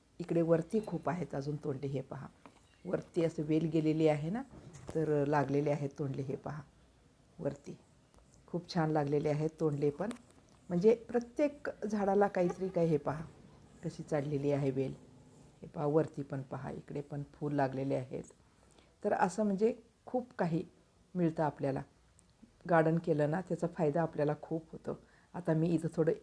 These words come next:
विटा लावून घेते, म्हणजे इकडं जायला यायला म्हणजे त्याच्यावरती जाऊन पाणी घालायला, काही करायचं असलं, ठेवायचं असलं तर सोपं होईल. तर मी ते विटा लावून घेते अगोदर.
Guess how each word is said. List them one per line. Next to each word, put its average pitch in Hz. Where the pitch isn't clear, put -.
विटा 165
लावून 165
घेते, 160
म्हणजे 170
इकडं 185
जायला 170
यायला 156
म्हणजे 170
त्याच्यावरती 147
जाऊन 151
पाणी 151
घालायला, 139
काही 151
करायचं 147
असलं, 139
ठेवायचं 139
असलं -
तर -
सोपं 285
होईल. 214
तर 156
मी 160
ते 170
विटा 156
लावून 147
घेते 151
अगोदर. 139